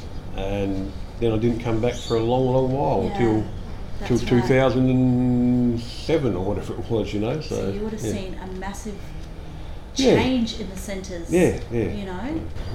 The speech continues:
Speaker 2: Well, Tony, this has been absolutely fantastic talking to you, and it sounds, you sound really passionate. You sound like you have so much to draw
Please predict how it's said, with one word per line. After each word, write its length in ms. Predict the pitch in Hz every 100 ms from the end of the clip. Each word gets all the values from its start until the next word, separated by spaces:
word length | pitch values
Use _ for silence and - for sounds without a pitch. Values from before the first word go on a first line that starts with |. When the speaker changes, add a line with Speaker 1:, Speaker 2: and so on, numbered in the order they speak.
| -
Speaker 2:
Well, 140 | 285
Tony, 320 | 269 277 294 302
this 220 | 330 -
has 140 | 339
been 320 | - 254 240 220 233
absolutely 560 | 214 202 - 226 208
fantastic 680 | - 208 202 - 233 - 208
talking 360 | - 202 190 208
to 140 | - 196
you, 140 | 190
and 240 | 196 208 202
it 80 | -
sounds, 480 | - 254 285 294 247
you 80 | 220
sound 300 | 262 220 220
really 180 | 302
passionate. 440 | 349 - 240 - 208
You 60 | -
sound 180 | 269
like 140 | 269 -
you 60 |
have 80 | 208
so 180 | - 262
much 200 | 277 262
to 60 | 226
draw 560 | 196 220 214 202 175